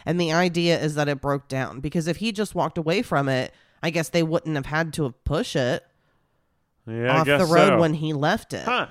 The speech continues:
Speaker 2: I always took it that he just fucking lost it, and he was like, "I just gotta get out of this goddamn car right now."
Speaker 1: That's,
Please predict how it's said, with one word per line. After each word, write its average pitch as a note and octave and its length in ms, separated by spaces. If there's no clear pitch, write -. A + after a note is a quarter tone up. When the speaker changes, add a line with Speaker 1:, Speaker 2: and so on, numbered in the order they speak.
Speaker 2:
I A3+ 120
always D4 260
took G#3+ 180
it E3+ 100
that F3 120
he D#3 80
just D#3 220
fucking D3 320
lost E3+ 340
it, C#3 60
and B2 100
he C3 60
was B2 100
like, C3 120
"I D3+ 100
just F#3 140
gotta F3+ 180
get D#3+ 140
out E3 100
of D3+ 60
this C3+ 120
goddamn D3 460
car B2+ 380
right A#2+ 260
now." A#2 260
Speaker 1:
That's, E3 400